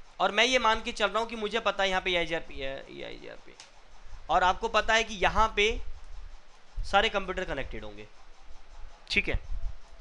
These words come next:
तो अभी यहाँ पे कोई ई आई जी आर पी नहीं मिल रहा है क्योंकि मैंने आर वन के भी उस interface को आईपी भी देना है पहले तो मुझे तो। तो चलिए पहले आर वन को access करते हैं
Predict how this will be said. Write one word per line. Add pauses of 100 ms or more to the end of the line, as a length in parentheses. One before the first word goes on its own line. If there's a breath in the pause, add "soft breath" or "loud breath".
(440)
तो
अभी
यहाँ
पे
कोई
ई
आई
जी
आर
पी
नहीं
मिल
रहा
है
क्योंकि
मैंने
आर
वन
के
भी
उस
interface
को
आईपी
भी
देना
है
पहले
तो
मुझे
तो। (480 loud breath)
तो (100)
चलिए
पहले
आर
वन
को
access
करते
हैं